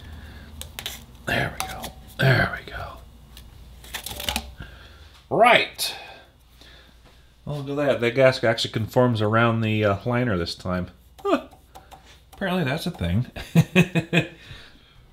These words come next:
Right. I'm gonna reassemble this thing. We'll catch you when we're refilling the coolant again.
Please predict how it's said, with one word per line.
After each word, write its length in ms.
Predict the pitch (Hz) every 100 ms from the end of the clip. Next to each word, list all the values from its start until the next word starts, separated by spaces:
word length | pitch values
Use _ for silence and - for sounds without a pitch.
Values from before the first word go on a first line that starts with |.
| -
Right. 460 | 175 - - - - - - _ _ _ _ _ _ _ -
I'm 80 | 123
gonna 100 | 131
reassemble 440 | 143 160 - 196 180
this 120 | 180
thing. 280 | 180 170 160 - _ _ _ -
We'll 120 | 147
catch 260 | 190 180 -
you 160 | 160
when 180 | 151 135
we're 200 | 123 139
refilling 400 | 143 139 135 139
the 40 |
coolant 540 | 127 - 113 117 120 - - - - - -
again. 640 | 208 226 277 170 90 76